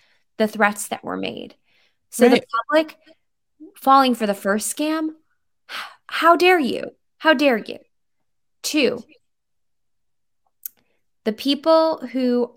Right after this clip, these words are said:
Speaker 1: are actually believing that Britney is in these videos now, the people who are like,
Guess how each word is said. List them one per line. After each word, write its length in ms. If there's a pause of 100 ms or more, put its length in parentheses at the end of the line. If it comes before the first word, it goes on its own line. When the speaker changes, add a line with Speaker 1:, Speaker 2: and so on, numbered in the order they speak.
Speaker 1:
are 600 (460)
actually 600
believing 640
that 180
Britney 580 (140)
is 240 (140)
in 200
these 240
videos 460
now, 420
the 140
people 340
who 80
are 160
like, 380